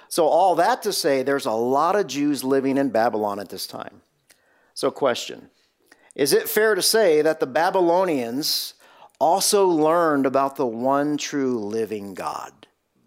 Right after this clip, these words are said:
during this time? Is it fair to say that the Babylonians would be familiar with the Hebrew Bible and the Jewish Messiah known as the King of the Jews? Of course.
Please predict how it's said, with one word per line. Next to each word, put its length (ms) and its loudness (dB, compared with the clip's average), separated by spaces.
during 260 -6
this 160 -10
time? 380 -14
Is 140 0
it 100 0
fair 180 2
to 80 0
say 280 4
that 160 2
the 80 -2
Babylonians 840 2
would 160 0
be 120 0
familiar 600 2
with 200 0
the 80 2
Hebrew 360 0
Bible 580 0
and 160 0
the 60 2
Jewish 400 2
Messiah 840 0
known 300 2
as 120 -4
the 100 0
King 220 0
of 60 -2
the 60 -4
Jews? 500 -10
Of 160 -4
course. 600 -2